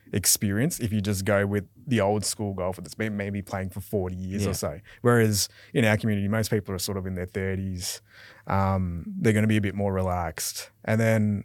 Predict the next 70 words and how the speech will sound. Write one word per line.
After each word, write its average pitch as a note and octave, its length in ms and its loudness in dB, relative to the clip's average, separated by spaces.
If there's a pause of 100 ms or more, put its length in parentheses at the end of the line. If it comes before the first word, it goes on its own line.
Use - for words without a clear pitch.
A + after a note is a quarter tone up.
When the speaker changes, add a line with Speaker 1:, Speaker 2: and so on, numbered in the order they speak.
Speaker 1:
I A#2 60 0
think D#3+ 160 2
the D#3+ 80 2
biggest G2+ 240 0
thing G#2+ 80 0
with F2+ 120 -2
golf F#2+ 200 0
is G2 60 -8
just - 140 -4
asking - 300 -4
questions G2 640 -6
and F#2+ 80 -4
just, A2 240 -2
Speaker 2:
Fucking G#2 160 0
oath. G2 240 -4
Speaker 1:
you G2+ 60 2
know, G#2 200 4 (140)
you, A#2+ 160 -2
Speaker 2:
No A2 140 8
Speaker 1:
you B2+ 40 8
Speaker 2:
one D#3 120 10
Speaker 1:
learn A2+ 100 8
Speaker 2:
knows - 80 8
Speaker 1:
it G#2 60 0
pretty F#2+ 160 6
Speaker 2:
all F2+ 40 0
the F2+ 60 0
rules. F#2 220 4
Speaker 1:
quick. - 180 -10
Speaker 2:
Yeah, F#2 320 0
mate, G2 260 -2
to A2 80 -6
be G#2 80 0
honest, F#2+ 220 -2
for - 80 -8
me, F#2 340 0 (1120)
the G2 100 -4
more G2+ 240 4
I F2+ 60 2
play, F2 300 -2
the F2 60 -2
more F#2 200 -2
I E2+ 40 -2
realise E2+ 320 -4
Speaker 1:
Yeah. F#2+ 60 -6
Speaker 2:
it's F2 100 -12
got F2+ 140 -6
nothing F2 240 -8
to E2+ 40 -4
do E2+ 40 -6
with E2+ 120 -8
golf. E2 320 -4
It's - 100 -10
just G2 220 -2
Speaker 1:
Mate. - 80 -10 (500)
Speaker 2:
putting G#2 180 0
my F#2+ 80 2
phone F#2 240 0
in F2+ 60 0
my E2+ 100 0
bag F2 300 0
and F2 120 -2
staring F2+ 320 -2
at D#2 60 -4
some F#2+ 140 -6
trees F2+ 340 -2
for G2 100 -2
a F#2+ 60 2
while. F#2 220 2
Speaker 1:
Yeah, - 80 -8